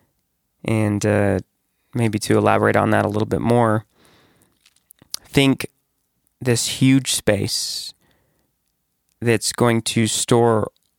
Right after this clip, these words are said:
all of our large-scale, not quite concert-grade equipment, but large-scale equipment. We'll have a train-, training center, like, stage for practicing and training with D Js.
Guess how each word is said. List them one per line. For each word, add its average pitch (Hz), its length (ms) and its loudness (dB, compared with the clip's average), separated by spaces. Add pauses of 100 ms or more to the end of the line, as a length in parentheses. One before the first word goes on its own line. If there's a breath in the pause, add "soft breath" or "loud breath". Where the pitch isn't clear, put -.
(240)
all 131 220 4
of 120 140 2
our 113 200 4
large-scale, 113 1080 2 (300)
not 143 200 -4
quite - 360 -2
concert-grade 120 760 0
equipment, 113 500 0
but - 160 -2
large-scale 110 720 0
equipment. 98 500 -2 (1160 soft breath)
We'll 113 220 0
have 110 360 0 (200)
a 110 500 0 (960)
train-, 131 300 2 (280)
training 139 360 2
center, 127 380 2
like, 98 180 -2
stage 120 420 0
for 104 400 0 (680)
practicing 120 600 0
and 113 100 0
training 113 420 0
with 110 280 -2
D 113 180 0
Js. 107 420 0